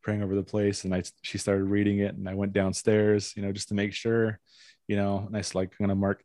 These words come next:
everything, you know, every, every entrance, every doorway, every window. So this thing, you know, can't find a place to hide, you know? So I went through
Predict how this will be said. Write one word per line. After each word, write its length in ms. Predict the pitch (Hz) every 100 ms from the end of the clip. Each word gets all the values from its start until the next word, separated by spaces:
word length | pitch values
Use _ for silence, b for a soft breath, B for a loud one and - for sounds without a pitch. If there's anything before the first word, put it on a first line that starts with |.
| -
everything, 500 | 110 110 101 104 98
you 80 | 92
know, 360 | 92 92 95 - _
every, 380 | 110 104 107 101
every 260 | 117 107 107
entrance, 480 | 104 101 107 104 110
every 200 | 101 104
doorway, 380 | 101 101 101 101
every 200 | 98 98
window. 480 | 101 104 104 104 - B B _
So 160 | -
this 200 | 92 90
thing, 300 | - 98 95
you 80 | 90 90
know, 200 | 90 - _ _ _ _ _ _ _ _ _ _ -
can't 240 | 135 131
find 160 | 117 110
a 60 | 95
place 240 | 101 95
to 80 | 87
hide, 360 | 90 90 87
you 80 | 87
know? 220 | 87 90
So 360 | 90 92 90 90 B B B 92
I 60 |
went 200 | 95 92
through 360 | - 95 95